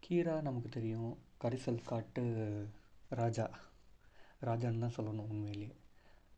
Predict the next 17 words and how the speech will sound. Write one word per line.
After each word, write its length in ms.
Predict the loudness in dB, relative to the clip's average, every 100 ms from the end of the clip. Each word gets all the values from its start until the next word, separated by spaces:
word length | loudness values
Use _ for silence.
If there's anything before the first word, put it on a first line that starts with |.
| -6
ராஜான்னா 540 | -4 -2 0 0 0
ஏதோ 440 | 0 0 0 0 -4 -8 -4
பெரிய, 400 | 0 2 2 -2 -8 -14 -4
அஹ், 560 | -2 0 0 0 -2 -4 -10 -20 -20 -20 -4
ரூலிங் 480 | 0 4 4 4 4
ராஜா 300 | 2 2 2
கிடையாது. 560 | 0 -2 -2 -4 -6 -8 -4
மக்களோட 480 | -4 0 0 2 0
மக்களா, 440 | -2 -4 -4 -6 -6 -4
மக்களோட 560 | -4 -4 -2 -2 -2 -2
நாடி 440 | -2 -2 -2 -4
துடிப்பை 400 | -2 -2 -4 -6 -8 -8 -6
மிக 220 | -4 -2 -2
கரெக்டா 460 | -4 -4 -4 -2
புரிஞ்சுக்கிட்ட 720 | -2 0 2 2 0 -4 -2 0
ஒரு 140 | 2
ராஜா. 360 | 0 0 -2